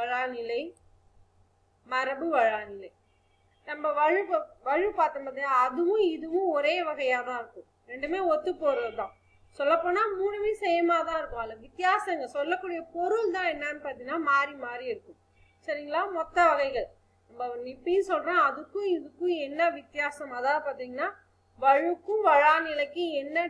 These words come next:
டிஃபரெண்ட்னு பாத்தீங்கன்னா, வழு அப்படின்னா குற்றத்தோட பிழையோட பேசுறது எழுதுறது, வழாநிலைன்னு பாத்தீங்கன்னா சரியா பேசுறது, தவறு இல்லாம எழுதுறதும் பேசுறதும், இலக்கண முறையோடு.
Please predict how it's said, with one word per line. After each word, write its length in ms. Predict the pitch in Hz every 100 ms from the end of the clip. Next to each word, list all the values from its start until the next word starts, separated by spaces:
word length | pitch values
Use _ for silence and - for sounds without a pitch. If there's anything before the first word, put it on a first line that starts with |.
| 277
டிஃபரெண்ட்னு 540 | 285 349 330 330 320 285
பாத்தீங்கன்னா, 480 | 240 - 202 214 233 - _ _ _
வழு 320 | 233 247 311 381 381
அப்படின்னா 380 | 285 269 269 294 359 -
குற்றத்தோட 880 | 349 - - 349 349 330 302 311 349 -
பிழையோட 580 | 311 311 320 311 302 320 339 294
பேசுறது 540 | 285 - - 554 349 277
எழுதுறது, 420 | 233 233 226 190 - _ _ _ _
வழாநிலைன்னு 840 | 233 254 311 370 370 320 302 311 285
பாத்தீங்கன்னா 420 | 254 233 226 240 277 -
சரியா 440 | 302 294 294 330 339 349
பேசுறது, 360 | 247 - - - _ _ _ _
தவறு 400 | - 254 262 294 302
இல்லாம 340 | 285 285 311 320
எழுதுறதும் 500 | 269 277 277 269 381 359
பேசுறதும், 560 | 277 277 285 254 247 240
இலக்கண 340 | 254 277 285 302 302 262
முறையோடு. 540 | 233 233 233 233 214